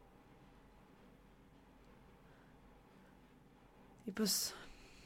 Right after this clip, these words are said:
eso es más o menos lo que veo. Em, ay, se me puso la piel chinita.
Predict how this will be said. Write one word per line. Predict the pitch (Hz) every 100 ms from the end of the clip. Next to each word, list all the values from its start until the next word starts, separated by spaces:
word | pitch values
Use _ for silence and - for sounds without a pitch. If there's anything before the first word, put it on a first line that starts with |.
| - -
eso | 226 -
es |
más | 254 262
o | 247
menos | 247 240
lo | 247
que | 247
veo. | 208 220 220 254 320 - - -
Em, | - 202 202 190 190 185 - - - - - - - - - - - - - - - - - - - - - - -
ay, | 185 -
se | 240 220
me | 208
puso | 208 214
la | 226
piel | 254 233
chinita. | 247 233 226 196 175